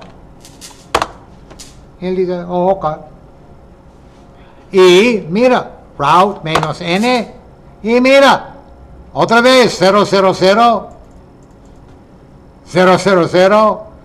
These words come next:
Se regresa lo mismo. Es otra manera a ponerle.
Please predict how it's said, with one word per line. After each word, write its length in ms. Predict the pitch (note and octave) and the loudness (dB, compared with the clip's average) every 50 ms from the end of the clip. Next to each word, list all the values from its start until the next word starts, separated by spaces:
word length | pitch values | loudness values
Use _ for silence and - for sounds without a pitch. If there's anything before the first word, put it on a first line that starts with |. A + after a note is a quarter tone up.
| - - - - - - - - | -20 -20 -20 -20 -20 -20 -20 -10
Se 160 | - F#3+ A3 | -4 -2 0
regresa 500 | A3+ B3 A#3+ G#3+ B3 B3+ A#3+ - E3+ A#3 | 2 2 2 4 4 2 2 2 2 2
lo 140 | A3 A3+ A3+ | 2 2 2
mismo. 580 | A#3+ A#3+ B3 B3 A#3+ A#3 G#3+ E3+ - - - - - - - - - - - - - - - - - - - - - - - - - - - - - - - - - - - - - - | 2 2 0 2 2 0 0 0 -4 -10 -18 -20 -20 -20 -20 -20 -20 -20 -20 -20 -20 -20 -20 -20 -20 -20 -20 -20 -20 -20 -20 -20 -20 -20 -20 -20 -20 -20 -20 -20 -20 -20 -20 -20 -16 -6
Es 160 | D#3 E3 D#3+ | -4 -2 0
otra 240 | F#3 G#3 G3+ F#3+ G3+ | 0 0 0 0 -2
manera 540 | G3 F#3+ F#3 F#3 F3+ F#3 F#3 F3+ E3+ D#3 C#3+ | 0 0 -2 -2 -2 -2 -2 -2 -2 -4 -6
a 140 | D#3 D#3 - | -8 -10 -6
ponerle. 640 | - D#3+ D#3 D3+ D#3+ E3 E3 D#3+ D3+ C#3 A#2 G2+ | -4 -4 -4 -4 -2 -2 -2 -4 -4 -6 -10 -12